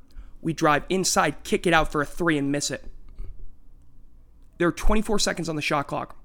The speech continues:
when we shot that three. There were twenty-four seconds on the shot clock. It was either twenty-four or twenty-five.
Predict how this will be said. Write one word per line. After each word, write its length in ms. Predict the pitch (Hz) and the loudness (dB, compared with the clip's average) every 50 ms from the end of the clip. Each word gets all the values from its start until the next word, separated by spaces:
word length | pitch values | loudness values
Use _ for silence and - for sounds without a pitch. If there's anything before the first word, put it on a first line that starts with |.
| - - - - | -18 -20 -12 -8
when 180 | - 156 147 147 | -4 -2 -2 -2
we 80 | 143 | -2
shot 340 | 135 - - 151 139 135 - | -2 -2 -2 -2 -2 -2 -4
that 180 | 143 135 123 - | -4 -6 -4 -6
three. 220 | - 127 110 110 - - - - - - - - - - - - _ - - - - - - - - - - - - - - - | -8 -8 -8 -8 -8 -10 -10 -10 -10 -12 -16 -20 -20 -20 -20 -20 _ -20 -20 -20 -20 -20 -20 -20 -20 -20 -20 -20 -20 -20 -20 -10
There 100 | - 165 | -6 -6
were 80 | 143 143 | -4 -4
twenty-four 560 | - - - - 185 202 196 - 214 202 185 | -6 0 2 2 2 2 2 2 2 2 2
seconds 320 | 165 - 160 160 160 143 160 | 2 0 -2 -2 -4 -4 -4
on 80 | 147 | -4
the 60 | 147 | -4
shot 260 | 135 - 151 147 143 - | -4 -4 -4 -6 -6 -8
clock. 220 | 151 - 139 135 | -10 -12 -10 -8
It 60 | - 156 | -8 -6
was 120 | 151 156 | -6 -6
either 140 | 139 131 135 | -6 -6 -8
twenty-four 400 | - - 180 190 - - 214 185 | -6 -4 -4 -4 -2 -2 -2 -2
or 60 | 165 | -2
twenty-five. 500 | - 175 160 147 139 - 139 127 - | -2 -4 -4 -4 -4 -6 -8 -8 -10